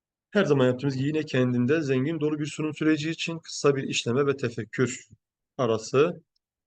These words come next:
Her zamanki gibi not tutuyoruz. Bir dakika ayırıp kısa birkaç tutalım. Kaçırdığımız önemli yerlerle etkinliklerimize devam edelim. Evet. Hipomani dönemi bu sefer iki uçlu bir bipolar bir bozukluğunun,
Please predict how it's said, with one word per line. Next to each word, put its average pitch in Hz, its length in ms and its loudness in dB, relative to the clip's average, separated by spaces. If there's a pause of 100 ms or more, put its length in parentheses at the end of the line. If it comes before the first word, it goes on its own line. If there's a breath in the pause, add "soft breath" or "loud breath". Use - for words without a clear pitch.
(240)
Her 135 100 4
zamanki 120 460 0
gibi 117 260 0
not 120 160 -2
tutuyoruz. 139 680 -4
Bir 135 220 -2
dakika 117 240 -2
ayırıp 123 240 0
kısa 123 220 -4
birkaç 120 260 -6
tutalım. 151 420 -4
Kaçırdığımız 113 520 -6
önemli 117 320 0
yerlerle 120 500 -2 (720)
etkinliklerimize 120 640 0
devam 120 220 4
edelim. 104 260 -2 (2500)
Evet. 107 440 -2 (500)
Hipomani 147 480 4
dönemi 113 400 2
bu 143 100 -12
sefer 127 300 -2 (120)
iki - 180 -4
uçlu 180 440 2
bir 190 200 0 (560)
bipolar 175 400 2
bir 175 140 -2
bozukluğunun, 139 640 0